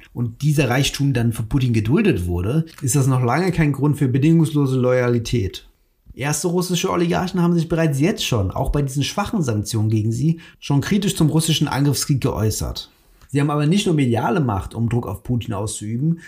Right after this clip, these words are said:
sondern sie sind auch oft Verantwortungsträger in der Regierung oder in den etlichen Staatsunternehmen Russlands.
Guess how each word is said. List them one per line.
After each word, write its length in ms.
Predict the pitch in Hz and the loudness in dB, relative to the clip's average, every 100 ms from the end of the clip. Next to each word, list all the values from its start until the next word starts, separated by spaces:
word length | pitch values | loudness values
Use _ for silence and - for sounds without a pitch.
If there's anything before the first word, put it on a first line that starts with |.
| - | -16
sondern 280 | - 143 139 | -4 0 0
sie 100 | 131 | 0
sind 300 | 131 135 139 | 0 0 -2
auch 260 | 156 196 190 | -2 -2 -2
oft 260 | 175 170 | -4 -4
Verantwortungsträger 960 | - - 170 170 165 156 131 - 139 127 | -4 -2 0 0 0 0 0 -2 0 0
in 100 | 113 | 2
der 160 | 110 | 2
Regierung 600 | 101 98 113 156 208 233 - - - | 0 0 2 2 2 0 -2 -18 -16
oder 260 | - 196 208 | -4 0 2
in 80 | 180 | 4
den 120 | 165 | 2
etlichen 440 | 170 175 175 - | 2 0 0 2
Staatsunternehmen 760 | 143 170 220 240 160 127 104 101 | 0 -2 -4 -2 -2 0 0 -2
Russlands. 680 | 92 90 - 76 80 - | -4 -6 -8 -14 -12 -14